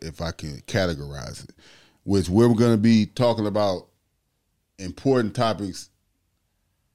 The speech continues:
not trend, not so much trending topics. You know, we, our first hundred eighty episodes, that's what we used to, that's what we was doing.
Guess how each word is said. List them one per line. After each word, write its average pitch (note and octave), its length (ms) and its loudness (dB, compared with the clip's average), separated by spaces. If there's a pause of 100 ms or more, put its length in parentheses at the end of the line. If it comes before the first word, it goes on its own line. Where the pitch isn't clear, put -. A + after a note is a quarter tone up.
(200)
not A#2+ 320 -4
trend, C3+ 320 0
not C3 180 0
so C3 160 2
much A#2+ 260 4
trending G2 380 0
topics. C#2 480 -12
You G2+ 100 -4
know, F#2 180 -2
we, G#2 400 2 (220)
our G#2 160 0
first A2 360 0
hundred G2 300 -4
eighty G2 240 -4
episodes, F2+ 440 -6
that's F#2+ 220 -6
what F#2 100 -2
we F#2+ 140 -2
used F2 180 -8
to, E2 60 -12
that's G2+ 260 -8
what F#2 80 -6
we F#2+ 100 -4
was E2 120 -6
doing. E2 360 -6